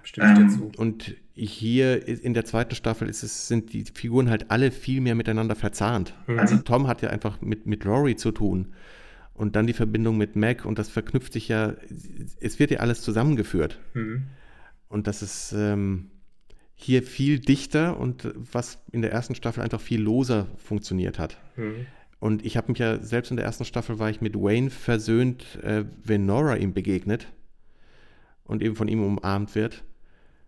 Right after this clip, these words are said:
Speaker 3: ähm, in dieser großartigen sechsten Folge.
Speaker 1: Mhm.
Speaker 3: Ähm, da fand ich das okay, aber ich fand das Ding um Tom herum einfach nicht so spannend damals. Ich find ihn jetzt halt einfach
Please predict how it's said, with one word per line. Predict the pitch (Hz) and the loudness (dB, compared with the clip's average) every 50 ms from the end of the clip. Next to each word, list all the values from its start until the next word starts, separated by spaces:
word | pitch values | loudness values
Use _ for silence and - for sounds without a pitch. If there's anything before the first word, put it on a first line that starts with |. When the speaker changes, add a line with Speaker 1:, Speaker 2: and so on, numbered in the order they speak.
| - _ - - _ | -20 _ -20 -18 _
Speaker 3:
ähm, | - 98 101 101 101 104 95 | -4 0 0 2 2 0 0
in | - 107 | -2 -2
dieser | 101 104 107 101 | -2 0 -2 -2
großartigen | - - - 104 - 101 104 - - 101 107 104 | -2 -4 -8 -6 -4 -6 -4 -4 -4 -2 -2 -2
sechsten | 98 107 104 - - - 104 | -2 -2 -4 -4 -4 -4 -6
Folge. | - - 98 92 95 98 110 123 127 131 - | -4 -2 -2 -2 0 0 -2 -4 -4 -6 -6
Speaker 1:
Mhm. | 131 123 120 113 107 104 101 98 95 95 95 101 110 123 135 - - - - - - - | -6 -4 -4 -4 -4 -4 -6 -6 -8 -8 -8 -8 -8 -8 -8 -10 -16 -20 -20 -20 -14 -6
Speaker 3:
Ähm, | - 107 107 104 107 104 104 104 104 107 104 101 - - - - - - - - - - - - - - - - | -2 0 2 4 4 4 4 4 4 4 2 0 -2 -6 -12 -20 -20 -20 -20 -20 -20 -20 -20 -20 -20 -18 -16 -14
da | - - 113 117 120 | -2 0 2 2 2
fand | - 131 120 120 | 2 0 0 0
ich | - | 0
das | - 117 113 - | -2 -4 -2 -2
okay, | 110 101 - - 117 127 123 | -4 -4 -2 0 0 2 2
aber | 95 101 | 2 0
ich | 98 - | -2 0
fand | - 107 110 107 - - - - - - - - - - | 0 -2 -2 -2 -4 -10 -14 -14 -12 -12 -14 -14 -12 -8
das | - 104 98 - - - | -8 -8 -8 -8 -4 -2
Ding | 120 120 117 | 0 0 0
um | 95 107 110 107 | 0 -2 -2 0
Tom | - 113 110 120 127 | 2 4 4 4 4
herum | 120 117 101 107 113 113 | 2 2 2 0 0 -2
einfach | - - 104 - 107 101 95 | -2 -4 -4 -4 -6 -8 -6
nicht | 101 110 113 - - - | -6 -8 -8 -8 -12 -16
so | - - 107 101 104 107 107 107 107 107 107 | -10 -6 -2 0 0 2 2 2 2 2 0
spannend | - - - - - - 95 101 110 104 98 92 - - - - - | -2 -6 -10 -10 -6 -4 -2 0 0 0 0 -2 -6 -12 -18 -20 -12
damals. | - 95 90 90 92 90 - - | -10 -8 -6 -6 -6 -8 -8 -12
Ich | - 101 - | -14 -12 -4
find | - 117 107 | -4 -2 -2
ihn | 107 107 | 0 0
jetzt | 107 123 143 - - - | 2 0 0 -2 -4 -6
halt | 123 117 | -6 -4
einfach | - 110 - 110 - | -4 -6 -6 -6 -8